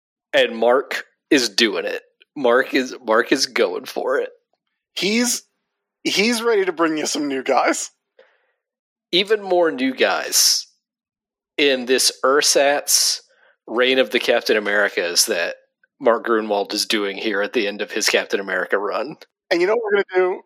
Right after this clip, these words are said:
Speaker 2: with these new guys, Matt? We're gonna give them a fighting chance.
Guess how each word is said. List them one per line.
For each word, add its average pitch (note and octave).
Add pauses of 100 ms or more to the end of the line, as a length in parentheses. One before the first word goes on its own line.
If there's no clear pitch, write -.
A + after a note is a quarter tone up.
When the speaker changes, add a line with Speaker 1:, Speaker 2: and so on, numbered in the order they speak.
Speaker 2:
with D#3+
these E3
new E3
guys, D3+
Matt? E3 (600)
We're D3
gonna D#3
give C#3+
them C3
a A#2+
fighting -
chance. -